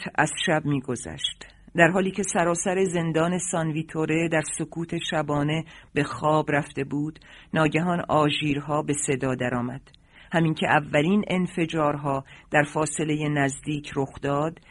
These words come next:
بند پنجم سانویتوره نیز تبدیل به کوره آتش شد.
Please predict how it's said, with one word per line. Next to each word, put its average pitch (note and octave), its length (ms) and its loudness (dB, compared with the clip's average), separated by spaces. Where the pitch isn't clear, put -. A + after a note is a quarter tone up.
بند E3 380 4
پنجم E3+ 600 0
سانویتوره F3 840 -2
نیز C#3+ 420 -2
تبدیل E3+ 680 0
به D3+ 120 0
کوره D3 640 0
آتش C3 500 -4
شد. - 280 -8